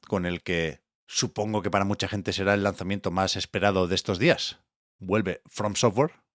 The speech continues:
vuelve Miyazaki, de hecho, con Armored Core seis, Fires of Rubicon, que está teniendo su showcase ya, o en un rato lo va a tener. Hay una presentación también para esta mañana.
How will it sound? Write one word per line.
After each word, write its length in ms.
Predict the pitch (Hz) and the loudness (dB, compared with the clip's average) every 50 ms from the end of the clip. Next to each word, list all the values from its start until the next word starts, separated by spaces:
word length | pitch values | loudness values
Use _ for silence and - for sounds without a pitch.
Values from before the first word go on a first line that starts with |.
| _ _ _ _ _ _ _ _ - | _ _ _ _ _ _ _ _ -8
vuelve 260 | 87 90 90 90 87 | -6 -4 -4 -4 -4
Miyazaki, 520 | 87 87 78 71 - 104 98 - 104 101 | -4 -4 -6 -4 -2 -2 -2 -2 -4 -8
de 120 | 107 95 90 | -8 -8 -10
hecho, 240 | 90 - - 147 _ _ _ _ - - - - - _ _ | -10 -10 -12 -16 _ _ _ _ -20 -20 -20 -20 -20 _ _
con 180 | - 85 78 - _ _ | -10 -10 -10 -12 _ _
Armored 340 | - 107 98 110 110 110 - | -2 0 2 4 2 2 4
Core 160 | - 110 101 | 2 0 2
seis, 340 | - - 113 107 104 - - - _ | 2 2 0 2 0 -2 -6 -8 _
Fires 300 | - 117 117 117 107 - - | 2 2 2 2 2 0 -2
of 200 | 120 117 - - | -2 -2 -2 0
Rubicon, 500 | 107 117 123 139 110 135 139 170 196 - _ - - - - _ _ _ | 0 2 2 2 2 2 0 0 -2 -8 _ -20 -20 -20 -20 _ _ _
que 80 | - 101 | -2 -2
está 320 | - - - - 113 123 | -2 0 2 4 4 4
teniendo 380 | - 151 135 147 151 151 143 143 | 4 4 4 4 4 6 6 6
su 300 | - - 135 127 123 123 | 6 6 6 8 8 6
showcase 540 | 110 - - 151 175 170 - 151 117 - 156 | 6 6 6 6 6 6 6 2 4 4 4
ya, 160 | 202 220 127 | 6 6 6
o 100 | 101 101 | 4 4
en 100 | 101 98 | 2 2
un 120 | 113 127 117 | 2 2 4
rato 280 | - 135 - - 127 | 4 4 6 6 6
lo 80 | 113 110 | 4 4
va 80 | 117 123 | 4 4
a 20 | |
tener. 280 | 117 131 175 190 - - | 4 2 2 2 0 0
Hay 140 | 98 117 | 0 0
una 540 | 127 127 123 120 117 113 104 98 95 90 87 82 | 0 2 4 4 6 6 4 4 2 2 0 -2
presentación 480 | - 82 85 95 - 98 - 135 170 147 | -4 -6 -6 -4 -4 -2 0 0 0 2
también 220 | 101 139 180 - | 2 0 0 0
para 120 | - 92 | 0 -2
esta 140 | 101 - - | -2 0 0
mañana. 380 | 98 104 139 165 117 - - | 0 0 0 0 -2 -4 -8